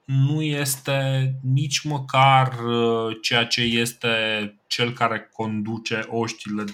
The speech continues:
dacilor. Decebal e doar o parte din povestea a ceea ce sunt daci în momentul ăsta și noi nu știm povestea aia.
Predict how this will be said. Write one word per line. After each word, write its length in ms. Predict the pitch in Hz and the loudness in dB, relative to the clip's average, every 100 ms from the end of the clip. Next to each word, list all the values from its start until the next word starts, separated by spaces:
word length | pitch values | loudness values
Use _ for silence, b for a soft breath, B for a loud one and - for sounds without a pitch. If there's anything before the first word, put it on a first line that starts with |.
| 98 | -6
dacilor. 720 | - 104 104 - - 82 - _ _ | -2 0 -2 -8 -10 -16 -18 _ _
Decebal 920 | 131 131 156 156 131 107 101 123 147 - _ _ | -8 2 2 2 -2 -2 -2 -2 -4 -10 _ _
e 140 | - 139 | -4 0
doar 400 | 131 156 165 160 | 4 6 6 6
o 240 | 156 151 - _ _ | 2 0 -8 _ _
parte 440 | - 170 165 - 117 | 6 6 6 2 -2
din 220 | 110 110 | 0 -6
povestea 540 | - 107 110 110 - | -6 -4 -4 -4 -2
a 60 | 113 | -2
ceea 240 | - 110 | 0 -2
ce 160 | 107 - | -2 -4
sunt 340 | - 107 104 | -4 -4 -4
daci 400 | 104 110 107 - | 0 2 2 0
în 100 | 110 104 | -2 0
momentul 560 | 104 104 98 98 95 | 0 0 -2 -6 -12
ăsta 400 | 98 - - - - | -12 -12 -16 -16 -6
și 240 | - 127 | -2 0
noi 180 | 117 120 | 2 4
nu 200 | 123 131 | 6 6
știm 280 | 131 113 104 | 6 2 -4
povestea 540 | 104 101 101 - - | -6 -6 -8 -10 -12
aia. 240 | - - | -12 -16